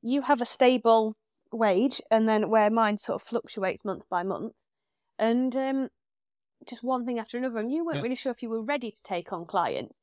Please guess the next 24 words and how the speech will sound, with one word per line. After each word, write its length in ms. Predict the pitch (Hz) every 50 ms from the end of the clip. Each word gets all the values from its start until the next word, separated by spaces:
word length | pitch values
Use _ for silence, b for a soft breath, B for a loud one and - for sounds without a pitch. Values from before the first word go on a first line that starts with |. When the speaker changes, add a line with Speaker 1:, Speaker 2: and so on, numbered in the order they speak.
| _ _ -
Speaker 2:
No. 120 | 151 156 156
Speaker 1:
So 60 | 285
I've 80 | -
been 180 | - 349 349 311
waiting 380 | 302 339 349 320 - - 311 262
for 100 | - 254
you 60 | 220
to 100 | 214 -
be 80 | 226 226
ready. 300 | 214 277 285 269 247 220
So 260 | - - 202 196 214
all 200 | 247 311 359 349
of 80 | 330 320
a 60 | 302
sudden, 260 | - - 302 302 233
when 120 | 208 208
you 80 | 202 220
said, 260 | - - 220 220 208
"Right, 220 | 220 247 247 - -
I 60 | 220
want 200 | 220 208 - -
to 60 | 220
do 180 | 214 233 254 247
this," 280 | - - - - -